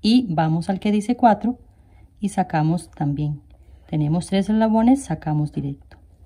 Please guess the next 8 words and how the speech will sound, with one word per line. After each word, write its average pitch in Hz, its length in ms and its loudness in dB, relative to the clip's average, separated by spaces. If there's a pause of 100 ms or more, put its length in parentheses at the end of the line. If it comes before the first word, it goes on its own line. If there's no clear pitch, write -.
(300)
Acá 165 240 -4
estamos 196 400 0
disminuyendo 175 720 0
bastante. 156 800 -4 (1000)
Tres 156 260 -6
puntos 214 480 0
de 233 100 2
nuevo. 240 440 4